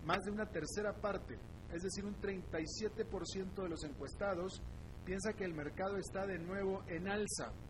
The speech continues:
es decir, en un bull market, mientras que un poco más de la mitad, un cincuenta y tres por ciento, piensa que esta corrida del mercado se trata en realidad de un rally dentro de lo que es un mercado en baja,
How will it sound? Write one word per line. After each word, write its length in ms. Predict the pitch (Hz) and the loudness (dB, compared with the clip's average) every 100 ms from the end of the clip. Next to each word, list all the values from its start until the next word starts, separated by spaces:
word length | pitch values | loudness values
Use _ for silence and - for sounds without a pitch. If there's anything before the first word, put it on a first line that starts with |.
| - | -6
es 140 | 185 196 | -2 2
decir, 300 | 190 - 202 | 2 2 0
en 120 | 165 | 2
un 220 | 185 170 | 0 0
bull 260 | 143 233 247 | 2 2 4
market, 440 | 180 165 - 170 - - - - - - - | 4 2 2 0 0 -6 -8 -8 -8 -6 0
mientras 380 | 180 190 202 185 | 0 2 0 0
que 80 | 180 | 0
un 140 | 202 | 0
poco 360 | 196 226 226 208 | 2 2 4 2
más 180 | 196 196 | 0 0
de 100 | 196 | 2
la 140 | 156 | 2
mitad, 500 | 147 147 165 196 226 | 0 2 4 4 2
un 140 | 180 180 | -2 -2
cincuenta 500 | 202 190 175 156 143 | -2 -2 -2 -2 -4
y 40 | |
tres 220 | 139 175 | -4 -4
por 200 | - 185 165 | -2 -4 0
ciento, 440 | 214 165 160 220 - - - - - | -2 -2 -2 -4 -6 -8 -8 -8 -4
piensa 360 | - 190 185 202 | 0 2 2 0
que 240 | - 190 202 | 2 4 4
esta 280 | 202 220 - | 4 0 0
corrida 440 | 175 165 208 202 | 0 2 4 4
del 160 | 196 175 | 4 2
mercado 680 | 165 175 226 208 180 240 - - - | 0 0 2 4 4 0 -4 -8 -6
se 180 | - 160 | -2 -2
trata 340 | 160 185 190 214 | 2 0 2 0
en 80 | |
realidad 500 | 190 165 156 156 185 | 2 2 4 4 4
de 100 | 190 | 4
un 240 | 190 208 190 | 4 2 2
rally 560 | 196 208 226 240 254 - - | 4 6 6 4 2 -2 0
dentro 560 | 202 208 196 226 220 | 2 2 0 2 4
de 140 | 202 160 | 4 2
lo 120 | 151 | 0
que 220 | 156 160 | 2 2
es 140 | 185 196 | 2 0
un 120 | 190 | 0
mercado 560 | 185 165 156 151 165 | 0 0 2 4 4
en 160 | 170 160 | 2 2
baja, 400 | 196 196 135 | 2 0 -2